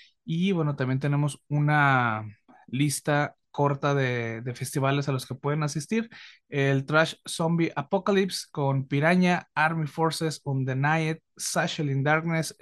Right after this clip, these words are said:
Hell's Terror, Mad Reaper y Ruins el quince de julio en el Centro Cultural Calzada. Ese va a estar bueno.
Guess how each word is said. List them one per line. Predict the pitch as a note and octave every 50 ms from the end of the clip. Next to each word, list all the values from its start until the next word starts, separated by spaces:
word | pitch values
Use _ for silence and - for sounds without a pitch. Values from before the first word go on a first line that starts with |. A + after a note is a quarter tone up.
| - -
Hell's | F3+ F3 F3 - -
Terror, | - D#3+ D#3 D#3 D#3 D#3+ D#3 - -
Mad | D3+ D#3 D#3+ D#3
Reaper | D#3+ D#3+ D#3+ D#3 D3+ - D#3 D3 - _
y | - C#3+ C#3
Ruins | C3+ C#3 D3 E3+ G3 G3+ F#3+ F3+ F3+ F3 - - _
el | - B2 B2+ C3+
quince | _ - E3+ F3+ F3 - - D3
de | C3+
julio | A#2+ - - D#3+ D#3 D#3+ E3+ - -
en | C#3+ C#3+
el | C3 B2+ B2
Centro | - D3+ D3+ D3+ D#3 D#3+ D#3
Cultural | C#3 C3 A#2 C3 B2 C3 C#3+ D3+ C#3+
Calzada. | - B2+ A#2 A2+ - D3+ D3+ - - - -
Ese | - B2+ C3 - C#3+
va | C3+
a | C3+
estar | C3+ - C3+ B2
bueno. | C3 D3+ F3 F#3 G3 G3